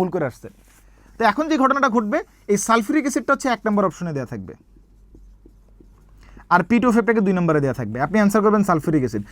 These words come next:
'cause আপনাদের মাথায় সবসময় ঘুরে সালফিউরিক অ্যাসিড, গাঢ় সালফিউরিক অ্যাসিড, তার মানে এটা মনে হয় বিশাল কিছু একটা, but এটা বিশাল কিছু না। সবচাইতে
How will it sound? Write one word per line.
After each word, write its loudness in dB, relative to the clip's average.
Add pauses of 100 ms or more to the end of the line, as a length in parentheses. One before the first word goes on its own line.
(100)
'cause 4
আপনাদের 4
মাথায় 2
সবসময় 0
ঘুরে 0
সালফিউরিক 0
অ্যাসিড, 0
গাঢ় 8
সালফিউরিক 2
অ্যাসিড, 2
তার 6
মানে 2
এটা 4
মনে 2
হয় 0
বিশাল 2
কিছু -4
একটা, -10 (120)
but 4
এটা 2
বিশাল -2
কিছু -4
না। 2 (1700)
সবচাইতে 4